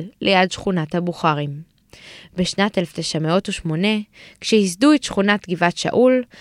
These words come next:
חלק מהמשפחה עברו לשם. הנכד,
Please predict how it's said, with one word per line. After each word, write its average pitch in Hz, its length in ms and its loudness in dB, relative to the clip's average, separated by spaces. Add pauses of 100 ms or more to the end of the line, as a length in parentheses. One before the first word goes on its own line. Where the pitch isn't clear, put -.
(140)
חלק 302 400 2
מהמשפחה 220 600 -2 (140)
עברו 180 320 -2
לשם. 180 340 0 (920)
הנכד, 170 440 2